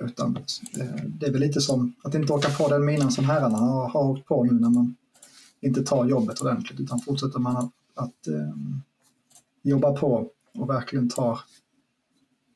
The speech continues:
tar jobbet på allvar i alla moment, så ska det här nog gå vägen. Ehm, och vi kan lägga till då att man, förutom att man leder serien, det är, vet ju alla när man har åtta raka segrar. Ehm, men ledningen är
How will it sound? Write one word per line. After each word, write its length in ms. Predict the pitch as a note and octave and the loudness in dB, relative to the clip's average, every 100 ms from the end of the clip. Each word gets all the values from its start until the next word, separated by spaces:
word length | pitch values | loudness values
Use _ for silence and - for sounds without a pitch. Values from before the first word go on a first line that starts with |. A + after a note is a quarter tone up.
| _ _ _ _ - - | _ _ _ _ -18 -4
tar 220 | C#3+ B2+ | -2 0
jobbet 320 | C3 A#2 A#2 | 2 0 0
på 120 | C3+ | 0
allvar 360 | B2+ A#2+ A#2 B2 | 0 0 0 0
i 40 | |
alla 160 | B2 A#2 | 0 2
moment, 420 | A#2+ A#2 A#2 C#3+ | 4 4 0 -4
så 360 | - - - - _ _ - - _ _ | -4 -4 -8 -12 _ _ -20 -20 _ _
ska 240 | - - | -6 0
det 60 | D3 | 2
här 180 | C#3+ C3+ | 2 2
nog 400 | C3 B2 A#2+ - | 2 2 0 -4
gå 160 | - C3 | -4 0
vägen. 500 | B2+ B2 A2 - - - _ _ _ _ _ - - - - | 2 2 0 -4 -6 -12 _ _ _ _ _ -20 -16 -12 -4
Ehm, 580 | B2 B2 A#2+ A#2 A#2 A#2+ | -2 2 2 4 2 2
och 100 | D3 | 2
vi 60 | |
kan 100 | C#3+ | 2
lägga 160 | D3 D3 | 2 2
till 180 | D3+ C#3 | 4 4
då 120 | C#3+ | 4
att 100 | B2 | 4
man, 160 | B2 A#2+ | 2 2
förutom 220 | C#3 C3+ | 2 2
att 60 | |
man 120 | B2 C3+ | 2 4
leder 200 | C3+ C3 | 2 2
serien, 440 | D3+ B2+ A#2+ B2 | 0 0 0 0
det 180 | C3 B2+ | 2 0
är, 60 | - - - _ - - - - _ - | -2 -8 -12 _ -20 -20 -20 -20 _ -2
vet 260 | C#3 C3 | 0 2
ju 80 | D3 | 2
alla 320 | C#3 C3+ C3+ - - | 4 4 0 -4 -4
när 100 | C3+ | -2
man 180 | C3 C3+ | 2 2
har 240 | C3+ B2 - | 0 -2 -4
åtta 260 | E3+ C#3+ C#3+ | -4 -2 0
raka 220 | C#3 C3+ | 0 0
segrar. 380 | D3 C3+ C3+ - - - | 0 0 -2 -4 -10 -8
Ehm, 460 | C3+ B2+ B2+ B2 A#2+ | -6 -4 -4 -4 -2
men 200 | C#3 C3+ | 2 4
ledningen 500 | D3 C#3 C3+ C3+ C3+ | 4 4 4 4 2
är 300 | - C3+ | 0 -4